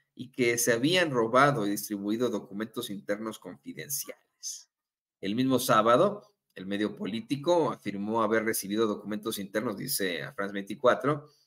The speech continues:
filtrados de la campaña del magnate republicano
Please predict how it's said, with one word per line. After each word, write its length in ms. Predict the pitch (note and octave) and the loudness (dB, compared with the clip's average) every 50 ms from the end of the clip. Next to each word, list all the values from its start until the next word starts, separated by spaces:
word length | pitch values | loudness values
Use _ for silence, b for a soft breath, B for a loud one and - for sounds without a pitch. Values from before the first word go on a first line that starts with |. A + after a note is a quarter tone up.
| b b b _ _ _ _ _ _ | b b b _ _ _ _ _ _
filtrados 480 | - A#2 A2+ G#2+ C3 C#3+ D3 D3+ D3+ B2+ | -4 -4 -2 4 6 8 10 10 10 8
de 80 | A#2+ G#2 | 6 2
la 120 | G2+ - | 2 2
campaña 440 | - G#2+ G#2 - C3 C3 C3 B2+ A#2+ | 0 -2 -2 0 0 2 4 4 4
del 140 | A2 G2+ G2 | 2 2 0
magnate 420 | F#2+ G2+ G#2+ A#2+ B2 B2 - B2 | -2 -2 0 0 0 2 2 0
republicano 1040 | G#2+ G#2 - - G2+ F#2 F#2+ F#2+ G2 - - C#3 C3 A#2 A2 A2 C3 C#3+ C#3+ - _ | 0 0 -2 -4 -6 -6 -6 -6 -6 0 4 4 4 4 2 -2 -6 -6 -10 -16 _